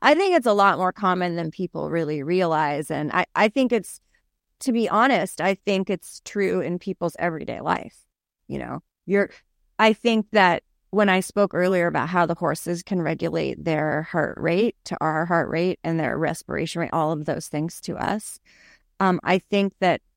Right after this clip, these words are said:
actually that people have that same capacity and they're just unaware of it. So, um, like, for example,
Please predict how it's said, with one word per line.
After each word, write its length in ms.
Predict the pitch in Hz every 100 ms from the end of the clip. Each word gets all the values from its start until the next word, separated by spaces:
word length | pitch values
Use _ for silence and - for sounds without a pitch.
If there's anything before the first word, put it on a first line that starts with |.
| -
actually 400 | 185 - 180 156
that 220 | 151 208
people 320 | - 202 170
have 200 | 175 151
that 220 | 151 -
same 240 | - 151 165
capacity 760 | 185 202 196 - 233 269 294 - _ _ _ _ _ _
and 320 | - 196 180 165
they're 200 | 180 175
just 240 | 175 -
unaware 440 | - 160 147 143 165
of 80 | 214
it. 260 | 277 311 _ _ _ _
So, 680 | - 220 190 180 170 170 170
um, 260 | - 175 151 -
like, 340 | 190 175 - _ _ _ _
for 240 | - 196
example, 500 | 170 170 147 - -